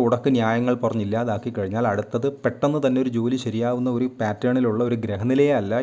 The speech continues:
ഇത് എന്ന് ആദ്യം മനസ്സിലാക്കുക. അതുപോലെ തന്നെ കൃത്യമായ ചിന്തകളെ ക്രോഡീകരിച്ച് ചിന്തകളെ പോസിറ്റീവ് ആക്കിക്കൊണ്ട്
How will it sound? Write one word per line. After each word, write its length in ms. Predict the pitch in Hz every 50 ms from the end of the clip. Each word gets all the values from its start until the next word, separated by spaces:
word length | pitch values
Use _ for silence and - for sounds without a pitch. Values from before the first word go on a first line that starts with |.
| 123
ഇത് 100 | 107 113 110 104
എന്ന് 100 | 107 107 95
ആദ്യം 200 | 90 92 107 113 104
മനസ്സിലാക്കുക. 500 | 92 87 - 117 113 98 - - 92 92 127 170 - _ _ _ _ _ _ _ _ _ _ _ _ _ _ _ _ - - 113
അതുപോലെ 320 | 107 98 98 101 104 117 131
തന്നെ 220 | 127 113 98 101 131 139 - - _ _ _ _ _ _ _ _ _ _ _ -
കൃത്യമായ 400 | 117 104 - 135 135 135 135 131 131 127 -
ചിന്തകളെ 420 | 113 107 107 107 123 131 139 139 139 139
ക്രോഡീകരിച്ച് 580 | 135 123 120 117 117 104 104 101 - - - 95 - - _ _ 120 - -
ചിന്തകളെ 360 | 110 107 107 113 - 120 117 107 104
പോസിറ്റീവ് 440 | 104 101 - - 123 123 143 147 139 123
ആക്കിക്കൊണ്ട് 360 | - - 117 - 107 107 113